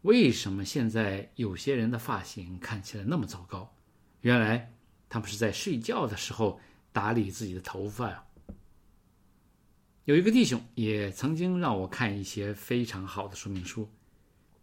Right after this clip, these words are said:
乐购的提拉米苏甜点餐盒的背面上写着“请勿倒置”，其实等你发现的时候，恐怕已经太晚了。尼托安眠药的包装盒上写着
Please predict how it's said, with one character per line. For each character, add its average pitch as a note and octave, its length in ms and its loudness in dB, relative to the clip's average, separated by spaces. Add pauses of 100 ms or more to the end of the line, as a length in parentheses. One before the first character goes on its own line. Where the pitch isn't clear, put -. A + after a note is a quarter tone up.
(800)
乐 F#3 200 12
购 F#3 220 12
的 G2+ 440 4
提 - 120 -6
拉 C3 140 4
米 F#2 220 -2
苏 - 480 -2
甜 C3 280 -6
点 G2 300 -2
餐 C3 380 -4
盒 G#2+ 200 -8
的 A2+ 120 0
背 C3+ 180 0
面 G#2 180 -2
上 F#2+ 180 -8
写 F2+ 260 -10
着 F#2+ 240 -12 (580)
“请 G2+ 380 -2
勿 C3+ 420 -4
倒 - 240 -2
置”， A#2+ 240 -6 (960)
其 - 140 -2
实 C#3 360 2 (300)
等 A#2 160 2
你 F#2+ 80 0
发 A#2 180 0
现 A2+ 180 -2
的 F#2 60 -6
时 F#2+ 100 -10
候， F#2+ 300 -8 (160)
恐 - 160 -10
怕 F#2 140 -6
已 F2 40 -8
经 F#2 140 -8
太 G2 160 -8
晚 F#2 220 -10
了。 - 100 -20 (1600)
尼 D3+ 200 6
托 F#3+ 260 4
安 D3+ 240 4
眠 C3 200 8
药 C3 180 6
的 G#2 100 2
包 C3+ 220 6
装 C#3 200 4
盒 A#2+ 220 0
上 C#3 100 4
写 G2+ 200 0
着 G2 340 -4